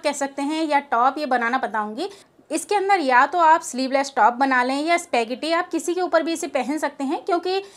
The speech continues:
ये टॉप ज़्यादातर जितने पिक मुझे आए हैं ना, आप लोगों ने जो भेजे हैं, वो सारे ऑर्गेन्जा फैब्रिक यानी टिश्यू फैब्रिक में ही हैं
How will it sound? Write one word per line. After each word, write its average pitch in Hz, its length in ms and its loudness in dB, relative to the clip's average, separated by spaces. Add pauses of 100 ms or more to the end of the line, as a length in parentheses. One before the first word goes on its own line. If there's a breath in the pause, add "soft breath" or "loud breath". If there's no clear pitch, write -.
(160 loud breath)
ये 330 140 2
टॉप 330 480 6
ज़्यादातर 285 460 2
जितने 254 320 -2
पिक 349 220 -4
मुझे 262 420 0
आए 269 240 4
हैं 254 140 -4
ना, 311 180 -2
आप 311 200 0
लोगों 302 180 0
ने 311 100 -4
जो 302 120 -4
भेजे 262 260 -2
हैं, 311 60 -4
वो 285 160 -2
सारे 269 280 0
ऑर्गेन्जा 233 520 0
फैब्रिक 247 420 -2
यानी 294 140 -4
टिश्यू 277 280 -8
फैब्रिक 247 360 -6
में 254 120 -8
ही 262 180 -6
हैं 247 200 -4